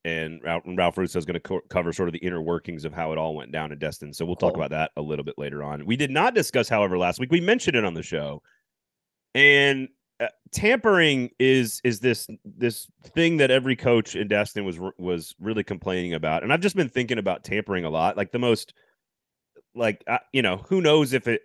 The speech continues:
Speaker 1: how much and who. And I don't like that coaches come out and say, like, "One hundred percent, I know that this player was tampered with," and then they don't name names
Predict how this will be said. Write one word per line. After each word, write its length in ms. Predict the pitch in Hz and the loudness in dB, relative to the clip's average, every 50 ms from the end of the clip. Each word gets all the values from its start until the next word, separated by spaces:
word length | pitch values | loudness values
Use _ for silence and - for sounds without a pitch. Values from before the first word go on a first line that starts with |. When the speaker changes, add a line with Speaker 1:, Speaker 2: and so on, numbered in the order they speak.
| _ - | _ -14
Speaker 1:
how 340 | - - - 120 123 139 139 | -12 -4 0 2 2 4 4
much 360 | 135 135 131 127 - - - | 4 4 4 4 2 0 -4
and 120 | 113 104 | -4 -4
who. 400 | 95 110 123 127 127 127 127 117 | -2 -2 0 2 2 4 4 4
And 160 | 110 101 98 87 - _ _ _ _ _ _ _ - | 4 2 0 -6 -10 _ _ _ _ _ _ _ 4
I 80 | 139 | 6
don't 180 | 160 196 196 151 | 6 6 4 6
like 240 | 147 156 165 160 - | 6 6 6 6 4
that 180 | 160 135 - | 2 0 2
coaches 460 | - - 147 147 139 - 151 135 - - | 2 2 4 4 4 2 -2 -2 -2 -2
come 180 | - 143 131 | -4 0 2
out 180 | 135 135 135 107 | 2 2 2 0
and 100 | 113 107 | -2 -6
say, 400 | - - 123 123 123 127 131 123 | -4 0 2 4 4 4 4 4
like, 200 | 107 98 90 - | 4 2 0 0
"One 240 | 95 123 165 190 185 | 2 2 2 4 4
hundred 400 | 160 180 185 196 190 180 - - | 4 2 4 4 4 2 4 2
percent, 440 | 160 151 - - 160 156 135 - - | -2 -2 0 2 2 2 2 2 2
I 160 | 113 131 135 | 2 2 2
know 260 | 127 127 135 139 139 127 | 2 4 4 4 4 4
that 200 | 113 117 - 95 | 2 0 0 -2
this 180 | 123 123 - | -4 -4 -4
player 300 | - - 127 123 123 120 | -2 0 2 4 4 4
was 160 | 110 104 - | 2 2 0
tampered 340 | - - 123 127 - 113 95 | 0 0 0 2 2 0 0
with," 200 | 95 95 92 90 | 2 2 2 2
and 100 | 107 107 | 0 -2
then 80 | 113 110 | 0 0
they 100 | 110 104 | -2 0
don't 280 | 90 110 104 123 - | 0 0 0 0 0
name 200 | 113 113 117 113 | 0 0 2 2
names 460 | 104 90 82 76 80 95 - - - | 2 0 0 0 -4 -6 -10 -12 -18